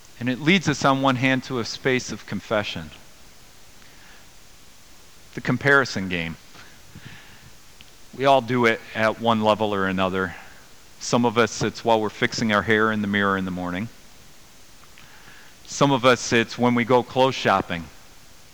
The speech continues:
and we need to make sure that we're buying the latest thing, even if we have a closet full of good things,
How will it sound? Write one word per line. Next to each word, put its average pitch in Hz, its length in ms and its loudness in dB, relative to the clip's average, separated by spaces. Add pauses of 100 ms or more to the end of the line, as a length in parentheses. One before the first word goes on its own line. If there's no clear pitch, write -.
(120)
and 104 320 -4
we 117 100 2
need 117 240 2
to 107 60 -4
make 120 180 4
sure 139 300 0
that 113 180 0
we're 120 120 -2
buying 113 420 2
the 107 100 -2
latest 110 480 0
thing, 113 320 0
even 107 320 -2
if 107 180 -2
we 104 120 -2
have 107 160 2
a 107 40 -2
closet 110 460 0
full 117 320 -4
of 101 160 -6
good 110 200 -4
things, 82 460 -10